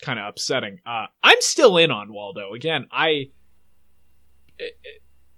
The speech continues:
maybe I have to reconcile something with myself, but I, I still like this character, and I'm still rooting for him at this point.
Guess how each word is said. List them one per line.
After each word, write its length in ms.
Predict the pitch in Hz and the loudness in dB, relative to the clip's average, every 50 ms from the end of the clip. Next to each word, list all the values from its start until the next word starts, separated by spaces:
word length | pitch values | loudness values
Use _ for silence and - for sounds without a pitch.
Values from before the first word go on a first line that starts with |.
| - _ - - - - - - - | -20 _ -20 -20 -20 -20 -20 -20 -18
maybe 300 | 131 147 170 190 196 196 | -10 -6 -4 -2 0 0
I 60 | 190 | 2
have 140 | 185 180 180 | 2 0 0
to 80 | - 156 | -2 0
reconcile 520 | 165 160 151 156 151 - - 151 143 131 | 2 2 2 0 -2 0 0 2 0 0
something 320 | - - 139 127 139 127 127 | 0 -2 -4 -4 -6 -6 -8
with 160 | 123 117 - | -8 -8 -10
myself, 460 | 120 110 - - 127 117 117 - - - | -10 -10 -8 -6 -6 -6 -8 -8 -10 -8
but 220 | - 117 113 - - | -6 -6 -6 -2 2
I, 280 | 135 165 180 180 180 - | 6 6 8 6 6 4
I 120 | 139 151 | 4 2
still 360 | 151 - - - 170 156 147 | 4 4 4 4 4 4 4
like 280 | 139 143 147 143 - - | 4 2 2 2 0 -4
this 200 | 135 131 - - | -8 -6 -6 -6
character, 680 | - - 131 127 123 123 110 - - 123 113 104 101 101 - | -4 -4 -2 0 0 -2 -2 -4 -6 -8 -8 -8 -8 -10 -10
and 140 | 110 110 110 | -10 -8 -6
I'm 140 | 113 123 127 | -6 -6 -4
still 320 | - - - 131 110 107 101 | -4 -4 -2 -4 -4 -4 -8
rooting 360 | 107 120 120 117 98 92 87 - | -12 -12 -12 -12 -14 -16 -18 -20
for 320 | - - - 85 82 - 98 | -20 -16 -16 -14 -14 -12 -14
him 160 | 95 82 85 | -14 -14 -16
at 140 | 69 - - | -20 -20 -16
this 180 | 78 - - - | -12 -12 -12 -12
point. 380 | - - 85 67 67 73 - | -12 -16 -20 -18 -18 -20 -20